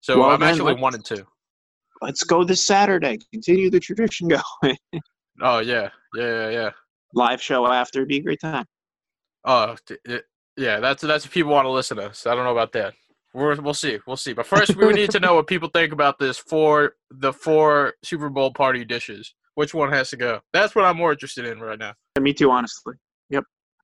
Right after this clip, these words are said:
Speaker 1: Let us know. Tweet at us. Which one has to go?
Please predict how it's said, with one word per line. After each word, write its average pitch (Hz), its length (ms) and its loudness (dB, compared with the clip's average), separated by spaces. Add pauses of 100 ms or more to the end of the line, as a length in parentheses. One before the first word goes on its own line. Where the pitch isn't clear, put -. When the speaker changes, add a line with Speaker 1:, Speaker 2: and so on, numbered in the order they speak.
(460)
Speaker 1:
Let 190 160 4
us 196 120 0
know. 170 380 4 (160)
Tweet 208 240 2
at 170 220 4
us. 156 400 0 (420)
Which 170 200 0
one 180 160 2
has 170 240 0
to 151 80 -6
go? 131 360 2